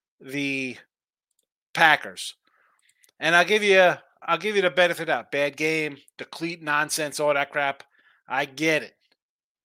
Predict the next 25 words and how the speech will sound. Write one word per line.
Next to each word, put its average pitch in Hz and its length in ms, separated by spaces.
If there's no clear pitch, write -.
Uh, 131 380
you 131 100
come 165 220
out 170 160
like 156 200
this, - 440
I'll 139 140
tell 185 160
you, 160 80
you, 180 220
you 190 140
come 208 200
out 196 120
like 180 120
this 180 140
versus 180 180
the 170 60
Chiefs, 190 280
you're 175 100
not 214 160
coming 175 220
back 160 200
versus - 180
the 104 60
Chiefs. - 220